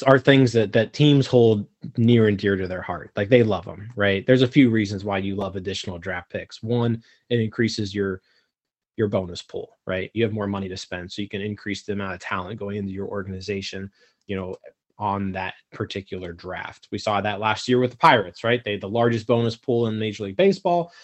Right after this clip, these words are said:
They spent it all, and they were able to bring this influx of talent into their system that they wouldn't have been able to do so without that bonus pool.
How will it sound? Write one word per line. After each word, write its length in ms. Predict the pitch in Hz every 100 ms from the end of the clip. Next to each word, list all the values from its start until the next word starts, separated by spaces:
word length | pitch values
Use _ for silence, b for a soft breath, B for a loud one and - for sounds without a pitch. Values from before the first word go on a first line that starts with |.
| b _
They 80 | 104
spent 340 | - - 170
it 100 | 165
all, 360 | 165 160 156 _ -
and 80 | 139
they 80 |
were 140 | 156 151
able 200 | 147 139
to 60 | 127
bring 220 | 123 120
this 140 | 117
influx 460 | 120 120 113 110 -
of 80 | 101
talent 340 | - 110 107
into 120 | 107 101
their 140 | 104
system 360 | - 165 - 139
that 140 | 139
they 80 | 147
wouldn't 220 | 147 160
have 200 | 156 151
been 120 | 143
able 180 | 147 143
to 80 | 135
do 160 | 123 123
so 220 | - 120
without 400 | 113 113 107 -
that 180 | 101 95
bonus 300 | 107 98 95
pool. 320 | - 98